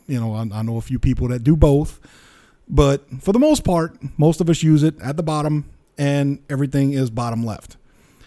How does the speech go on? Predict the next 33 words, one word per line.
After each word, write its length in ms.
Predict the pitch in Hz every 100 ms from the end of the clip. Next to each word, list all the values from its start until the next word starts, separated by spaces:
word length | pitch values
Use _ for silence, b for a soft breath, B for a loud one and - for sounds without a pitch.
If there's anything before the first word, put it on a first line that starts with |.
| b -
Now 300 | 180 202 196
everything 440 | 151 156 156 156
is 100 | 151
gonna 160 | 135 139
be 220 | 127 131
bottom 360 | 113 110 113 110
center. 380 | - 208 117 - - _ _ b b b b -
Now, 180 | 120
supposedly 760 | 110 - 214 277 233 220 226 214
there's 280 | 185 180 160
gonna 200 | 170 165
be 460 | 151 151 147 143 143 - - _ _ _ _ -
a 80 | 139
way 200 | 143 151
to 120 | 135
where 200 | 143 139
you 160 | 131 131
can 160 | 123 120
move 240 | 170 160
it 180 | 156 -
from 340 | 165 165 151
bottom 300 | 131 135 131
center 420 | - 151 139 135 b b b b _
over 300 | 185 190 170
to 160 | 139 170
bottom 360 | 139 139 127 127
left. 440 | 151 147 - - b b b b b -
I've 180 | 120
seen 260 | - 156 143
conflicting 560 | 143 127 156 147 135 127
reports 460 | 123 196 196 -
on 140 | 180 175
that, 300 | 170 165